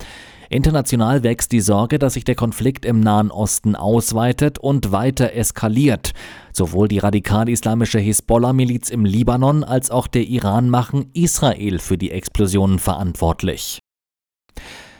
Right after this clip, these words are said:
Mit C-D-U-Chef Merz als Kanzlerkandidat wird es wohl eher keine schwarz-grüne Koalition geben.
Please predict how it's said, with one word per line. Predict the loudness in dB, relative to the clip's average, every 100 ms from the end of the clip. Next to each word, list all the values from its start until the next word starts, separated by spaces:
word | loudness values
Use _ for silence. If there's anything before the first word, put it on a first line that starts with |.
| _ _ -4
Mit | -2 0
C-D-U-Chef | 0 0 0 2 2 2
Merz | 0 2 0 -2
als | -2 -2
Kanzlerkandidat | -2 0 -2 -2 -2 0 -2 0 0 0 0
wird | -2 0
es | -2 0
wohl | 0 0
eher | 0 2 2
keine | 0 0 0 0 0
schwarz-grüne | 0 0 0 0 -2 -4 0 2 2
Koalition | 0 0 2 2 0 2 4 2
geben. | 2 2 2 0